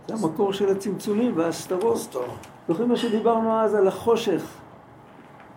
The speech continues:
Speaker 1: אפשר להגיד שחושך ואור זה, זה דבר אחד?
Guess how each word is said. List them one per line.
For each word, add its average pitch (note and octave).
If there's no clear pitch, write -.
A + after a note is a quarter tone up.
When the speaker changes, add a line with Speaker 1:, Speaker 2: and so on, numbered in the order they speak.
Speaker 1:
אפשר E3+
להגיד G3
שחושך G3
ואור F#3
זה, D#3
זה C#3
דבר C#3+
אחד? G3+